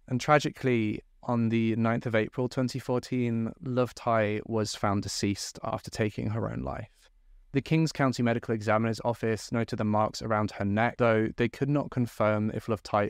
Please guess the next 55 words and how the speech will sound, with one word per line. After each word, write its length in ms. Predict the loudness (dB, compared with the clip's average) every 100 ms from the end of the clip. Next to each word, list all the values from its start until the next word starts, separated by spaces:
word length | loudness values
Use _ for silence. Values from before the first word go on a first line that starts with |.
| -2
had 220 | -8 -6
still 320 | -8 -2 0
been 180 | 2 0
pregnant 380 | 0 0 0 -2
at 100 | -4
the 80 | -4
time 260 | -4 -4
of 100 | -6
her 80 | -4
death, 380 | -4 -4 -6 -8
which 260 | -4 -2 -2
is 80 | 2
a 40 |
bit 180 | 2 2
bizarre 360 | 2 4 2 0
to 120 | -2
me, 300 | 0 0 0
but 260 | 0 -2 -4 -6
that's 400 | -6 -4 -8 -4
outside 300 | -4 0 0
the 80 | 0
scope 300 | -2 -2 -2
of 80 | -6
this 160 | -8
coverage. 680 | -4 -6 -6 -10 -10 -12 -14 -4
Following 340 | 0 2 2
the 60 | 4
death 260 | 2 2
of 140 | -2 0
Love 200 | -2 -4
Thai, 480 | 0 0 0 -4 -6
the 80 | -6
trial 320 | 0 2 2
date, 240 | 2 0
which 140 | -2 0
had 100 | -2
originally 500 | 0 0 2 0 0
been 180 | 0
set 360 | 0 0 0 -2
for 80 | -8
the 80 | -4
second 360 | -2 -2 -2
of 120 | -2
May 180 | 0 -2
twenty 300 | -2 -2 -2
fourteen, 600 | 2 2 4 2 4 2
was 160 | 0 0
moved 300 | 2 2 0
to 80 | -6
the 60 |
thirteenth 420 | 0 0 0 -4
of 140 | -6 0
June 260 | 2 4
twenty 300 | 4 0 0
fourteen, 580 | 0 0 0 0 0 -2